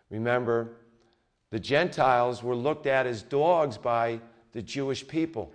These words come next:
a majority of them. And here the woman, realizing that, says, "Even the little dogs eat the crumbs that fall from the table." And Jesus' response was,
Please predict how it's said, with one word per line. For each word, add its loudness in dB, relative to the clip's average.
a -12
majority -2
of -6
them. -12
And -4
here 4
the 4
woman, 0
realizing 6
that, -6
says, 6
"Even 0
the 4
little 4
dogs 0
eat -8
the -4
crumbs -2
that -2
fall 2
from -8
the -8
table." -4
And 0
Jesus' 2
response -2
was, 2